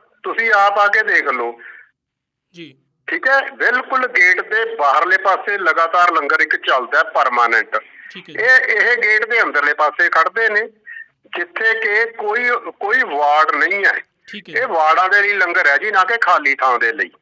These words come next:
Speaker 2: ਠੀਕ ਹੈ।
Speaker 1: ਉਹ ਤਾਂ ਬਹੁਤ ਕੋਈ ਦਲੀਲਾਂ ਦਿੰਦੇ ਨੇ, ਉਹੀ ਐਡਾਮੈਂਟ ਹੋਏ ਹੋਏ ਨੇ ਫਾਲਤੂ ਦੇ।
Speaker 2: ਹੂੰ।
Speaker 1: ਉਹ ਤਾਂ ਫਾਲਤੂ ਦੇ ਐਡਾਮੈਂਟ ਹੋਏ ਹੋਏ ਨੇ।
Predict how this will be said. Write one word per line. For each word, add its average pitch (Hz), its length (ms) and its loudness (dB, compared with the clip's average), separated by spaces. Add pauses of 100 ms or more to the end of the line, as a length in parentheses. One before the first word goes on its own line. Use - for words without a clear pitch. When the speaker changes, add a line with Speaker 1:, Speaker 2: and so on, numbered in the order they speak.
(220)
Speaker 2:
ਠੀਕ - 160 -20
ਹੈ। 127 160 -20
Speaker 1:
ਉਹ 427 140 -2
ਤਾਂ 294 140 4
ਬਹੁਤ 233 320 2
ਕੋਈ 247 120 -2
ਦਲੀਲਾਂ 240 400 0
ਦਿੰਦੇ 160 340 0
ਨੇ, 120 180 -2 (460)
ਉਹੀ 254 260 -2
ਐਡਾਮੈਂਟ 247 460 2
ਹੋਏ 240 140 2
ਹੋਏ 220 180 0
ਨੇ 160 120 0
ਫਾਲਤੂ 143 420 -2
ਦੇ। 135 240 -4 (320)
Speaker 2:
ਹੂੰ। 156 220 -20 (1160)
Speaker 1:
ਉਹ 180 100 0
ਤਾਂ 285 140 2
ਫਾਲਤੂ 208 420 2
ਦੇ 233 80 2
ਐਡਾਮੈਂਟ 214 440 2
ਹੋਏ 208 140 2
ਹੋਏ 147 220 2
ਨੇ। 196 300 0